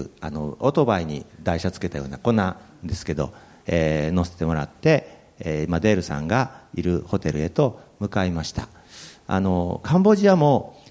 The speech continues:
ここ数年ですね、とても経済発展しておりまして、私が初めて、えー、プノンペンを訪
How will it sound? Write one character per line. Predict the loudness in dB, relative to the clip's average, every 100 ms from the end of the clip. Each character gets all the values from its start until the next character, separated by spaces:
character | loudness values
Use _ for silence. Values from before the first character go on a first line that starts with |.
| _
こ | 0
こ | 2 2
数 | 4
年 | 4 4
で | 2
す | -2
ね、 | 0 -2 -2 -4
と | 0
て | 2
も | 2
経 | 4 4
済 | 6 4
発 | 2 0
展 | -2 -2
し |
て | -2 0
お | 0
り | 0
ま | -2
し | -6
て、 | -2 0 0 -2 -16 -20 _
私 | -4 0 0 4
が | 4
初 | 4 4
め | 4
て、 | 4 2 2 -4 -20 _
え | -2
ー、 | 2
プ | 4
ノ | 4
ン |
ペ | 4
ン | 2
を |
訪 | 2